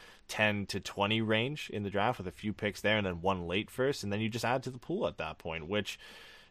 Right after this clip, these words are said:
is fine with me, because I think when you look at where this team projects to be in, in the next couple of years, this is probably, like, the last draft where you'll be adding some of these guys in the tail end of being ready to compete. Like, Pastujov is a couple of years out. Perreault is probably,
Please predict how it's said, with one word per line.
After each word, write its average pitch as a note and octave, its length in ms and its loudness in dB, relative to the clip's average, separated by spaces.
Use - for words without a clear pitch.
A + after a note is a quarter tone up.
is A2+ 180 2
fine B2+ 380 6
with A2+ 160 2
me, C#3+ 200 4
because G#2+ 260 0
I A2 80 6
think B2 260 2
when A#2+ 180 2
you A2+ 80 4
look A#2+ 160 4
at A2 240 8
where A2 240 4
this G#2+ 140 0
team A2+ 180 -2
projects G2 360 0
to G2+ 100 -8
be G2 240 0
in, F#2+ 160 0
in F#2+ 240 -2
the F#2 100 -4
next F#2 260 -4
couple F#2+ 220 -6
of F2+ 60 -4
years, G2 340 2
this C#3 200 2
is D#3+ 80 -2
probably, E3+ 240 8
like, B2+ 100 6
the A#2 100 6
last A2 460 6
draft A#2 500 4
where A2 280 6
you'll G#2+ 160 6
be G#2 160 6
adding G#2 260 8
some G#2+ 160 -2
of G#2 60 0
these G2 100 -2
guys G2 260 4
in G2+ 100 -2
the F2+ 60 -2
tail A2 340 6
end G#2 220 6
of F#2 80 0
being G2+ 200 0
ready G2 280 4
to F2+ 100 -6
compete. G2 400 -6
Like, F2 180 -4
Pastujov G2+ 540 2
is F#2 100 -6
a F#2+ 40 -8
couple G2 240 -6
of F#2 80 -2
years F#2 200 0
out. G#2+ 240 4
Perreault G2 300 0
is G2 80 -4
probably, F#2 300 0